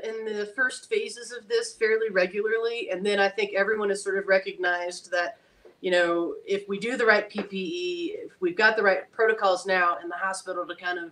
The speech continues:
monitor staff, uh, we can test fewer times. Uh, so, you know, most places have said, if you're just, if you're symptomatic, that's when we're gonna begin to test you.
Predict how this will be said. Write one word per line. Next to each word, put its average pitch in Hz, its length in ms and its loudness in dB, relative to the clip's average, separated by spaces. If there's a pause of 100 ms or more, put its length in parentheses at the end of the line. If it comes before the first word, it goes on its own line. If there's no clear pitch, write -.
(120)
monitor 185 580 0
staff, 156 500 -6 (380)
uh, 175 160 -2
we 196 80 -4
can 196 160 -6
test 180 440 -2
fewer 170 280 -2
times. - 560 -10 (300)
Uh, 165 260 0
so, 165 720 4
you 185 80 -2
know, 170 100 -2
most 220 280 2
places 196 520 0
have 170 260 2
said, 165 340 -2
if 151 100 -8
you're 160 100 -8
just, - 380 -4
if 160 100 -8
you're 156 80 -6
symptomatic, 196 600 4
that's 170 240 0
when 156 160 -4
we're 147 100 0
gonna 143 140 -2
begin 143 260 -12
to - 180 -20
test - 220 -14
you. - 80 -20